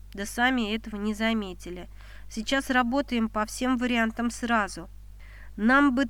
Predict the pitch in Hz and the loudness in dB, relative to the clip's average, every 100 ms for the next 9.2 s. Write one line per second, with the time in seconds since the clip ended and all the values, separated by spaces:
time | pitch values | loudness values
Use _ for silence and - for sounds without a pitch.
0 | - 277 269 247 - 226 214 214 214 220 | 0 2 4 4 4 4 4 4 4 2
1 | 202 196 202 208 190 202 175 - - - | 0 -4 -8 -8 -6 -8 -8 -16 -16 -16
2 | - - 226 233 - 262 269 - 320 294 | -8 4 6 6 4 2 2 0 0 2
3 | 233 - 220 214 214 226 233 - 180 - | 2 0 -4 -4 -2 0 0 -4 -12 -12
4 | - - - - 208 254 254 294 311 - | -16 -16 -16 -8 2 2 4 2 2 0
5 | 269 240 254 277 - 240 247 240 233 262 | 0 2 2 0 0 2 2 2 2 0
6 | 226 - 196 196 202 180 180 - - - | -2 -4 -6 -4 -4 -4 -6 -14 -16 -14
7 | - 233 208 240 247 254 254 - 233 254 | -4 -2 0 2 4 4 4 2 4 4
8 | 233 247 262 240 190 185 196 - 208 196 | 4 4 4 2 0 -4 -4 -6 -6 -6
9 | 170 - | -6 -12